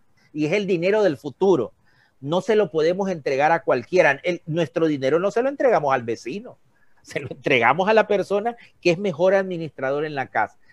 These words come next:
Bueno, la próxima vez que tengamos que elejar nuestro, elegir a nuestro representante, fijémonos muy bien.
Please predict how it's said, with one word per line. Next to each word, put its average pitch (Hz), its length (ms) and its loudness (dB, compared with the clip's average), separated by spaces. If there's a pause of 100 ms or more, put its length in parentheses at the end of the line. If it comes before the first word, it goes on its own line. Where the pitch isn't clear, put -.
(120)
Bueno, 139 300 -4
la 160 280 2
próxima 254 540 4
vez 185 180 2
que 165 120 -8
tengamos 180 460 -4
que 202 100 -6
elejar 180 340 -4
nuestro, 196 400 -8 (320)
elegir 165 460 0
a 220 60 2
nuestro 196 280 -2
representante, 160 760 -4 (280)
fijémonos 160 560 -2
muy 131 200 -4
bien. 107 360 -8